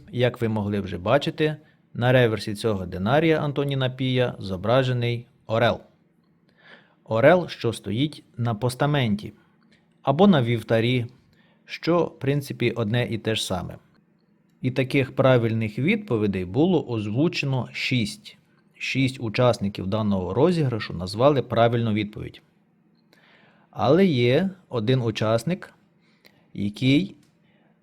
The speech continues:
назвав такі деталі, про які я навіть не надіявся, що хтось буде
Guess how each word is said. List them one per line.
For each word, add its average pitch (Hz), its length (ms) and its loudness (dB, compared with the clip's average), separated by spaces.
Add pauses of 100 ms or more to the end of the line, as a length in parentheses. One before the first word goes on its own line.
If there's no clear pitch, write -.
(180)
назвав 123 720 6 (220)
такі 117 240 0
деталі, 127 540 2 (1040)
про 107 180 -2
які 101 360 0
я 147 120 4
навіть 117 460 -2
не 127 460 4
надіявся, 120 580 0
що 123 180 -6
хтось 131 240 0
буде 120 420 0